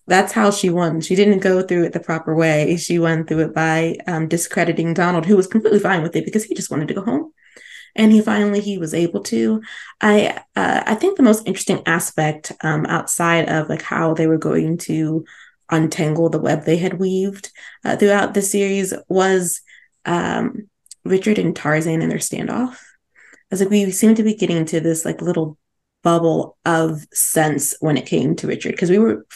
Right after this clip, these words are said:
we've been struggling for a few episodes. Like, what is his end game? What is his motive?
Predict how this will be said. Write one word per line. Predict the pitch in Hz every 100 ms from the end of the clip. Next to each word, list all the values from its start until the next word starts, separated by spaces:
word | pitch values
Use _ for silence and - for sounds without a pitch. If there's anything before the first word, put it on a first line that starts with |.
| -
we've | 190 190
been | 175
struggling | - 202 208 175
for | 156
a |
few | 156
episodes. | 160 170 - 156 156
Like, | 151 - - -
what | - 214
is | 247 247
his | -
end | 196 190
game? | 175 160
What | 170
is | 170
his | 165 165
motive? | 175 170 160